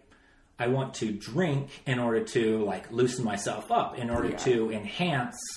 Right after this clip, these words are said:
Speaker 1: having a good time.
Speaker 2: Right.
Speaker 1: So I wanna use it in a,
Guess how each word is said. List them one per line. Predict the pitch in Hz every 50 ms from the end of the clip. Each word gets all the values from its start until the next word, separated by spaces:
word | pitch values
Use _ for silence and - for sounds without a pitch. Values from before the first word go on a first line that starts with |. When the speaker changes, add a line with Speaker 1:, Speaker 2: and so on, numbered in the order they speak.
| - - _ _ _ _ _ _ _ _ _ _ _ _ _ _ _
Speaker 1:
having | - - 147 147 135 123 127 120
a | 110
good | 98 104 104 95 -
time. | - - - 127 - - - - - - - -
Speaker 2:
Right. | - 85 87 - - - - - - - _ - - _
Speaker 1:
So | - - 139 120 110 110
I | 110 113
wanna | 117 117 113 110
use | 110 107 101 104
it | 101
in | 98 95
a, | 92 87